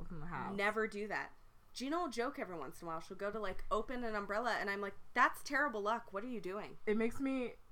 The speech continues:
Speaker 1: very uncomfortable. <laughs>
Speaker 2: Yeah, it's wrong.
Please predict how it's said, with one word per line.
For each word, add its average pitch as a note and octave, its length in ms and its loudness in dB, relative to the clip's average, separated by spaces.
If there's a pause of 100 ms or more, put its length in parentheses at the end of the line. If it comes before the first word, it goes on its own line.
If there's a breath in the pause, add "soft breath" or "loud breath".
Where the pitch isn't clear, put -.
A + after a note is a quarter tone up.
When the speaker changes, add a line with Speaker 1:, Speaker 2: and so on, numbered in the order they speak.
(220)
Speaker 1:
very E3+ 540 4
uncomfortable. F3+ 760 6
<laughs> - 40 2
Speaker 2:
Yeah, D#4 140 4 (140)
it's - 140 -8 (120)
wrong. F#3+ 320 4